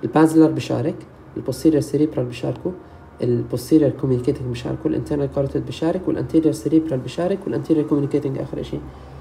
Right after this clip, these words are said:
راح يشارك أيضًا. تمام؟ هاي الصورة موجودة باللاب. آم، يعني بس راح تورينا ال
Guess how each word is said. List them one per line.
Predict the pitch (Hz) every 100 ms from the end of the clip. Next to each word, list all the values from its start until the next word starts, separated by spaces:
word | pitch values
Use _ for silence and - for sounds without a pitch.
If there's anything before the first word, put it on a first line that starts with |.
| - -
راح | -
يشارك | - - -
أيضًا. | - - - - - - -
تمام؟ | 143 175 - - -
هاي | 185 185 170
الصورة | - 185 170
موجودة | 139 160 143
باللاب. | 123 135 120 - - -
آم، | 131 127 120 117 117 - - -
يعني | 117 135
بس | 160
راح | 147
تورينا | - 135 131 156 139 120 - - - -
ال | 123